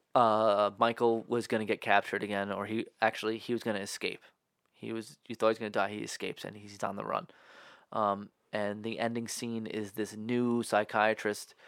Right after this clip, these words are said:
He's having a conversation with someone, but you can't see who this person is, and he's talking about it. He's, you can't see who the person is, and finally,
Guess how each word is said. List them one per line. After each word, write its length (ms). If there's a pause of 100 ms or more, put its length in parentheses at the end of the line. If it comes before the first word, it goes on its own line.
(200)
He's 180
having 220
a 40
conversation 580
with 100
someone, 360
but 160
you 60
can't 260
see 220
who 140
this 160
person 360
is, 200 (340)
and 100
he's 140
talking 380
about 280
it. 120 (360)
He's, 220
you 100
can't 220
see 100
who 60
the 100
person 320
is, 220 (260)
and 240
finally, 460